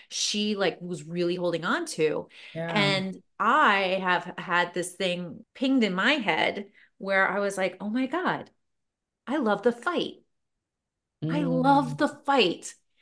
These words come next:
Speaker 1: And it
Speaker 2: Right.
Speaker 1: goes back to my childhood, right? Like, feeling, like, feisty and, like, always having to fight. And I'm not,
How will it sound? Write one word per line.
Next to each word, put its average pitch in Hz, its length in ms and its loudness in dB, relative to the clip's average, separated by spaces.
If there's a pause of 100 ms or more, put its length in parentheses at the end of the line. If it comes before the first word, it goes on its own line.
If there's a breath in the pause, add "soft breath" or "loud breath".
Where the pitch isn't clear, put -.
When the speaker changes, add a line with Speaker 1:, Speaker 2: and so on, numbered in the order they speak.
(160 soft breath)
Speaker 1:
And 240 160 6
it 247 100 6
Speaker 2:
Right. 160 60 -4
Speaker 1:
goes 247 200 8
back 240 260 6
to 226 80 0
my 277 220 2
childhood, 165 720 2
right? 185 360 4
Like, 180 260 0
feeling, 185 380 0
like, 170 220 0 (160)
feisty 170 540 -2
and, 165 120 -2
like, 165 200 -2
always 180 260 2
having 175 180 -6
to 165 60 -4
fight. 240 260 2
And 185 120 -4
I'm 214 240 2
not, 233 340 2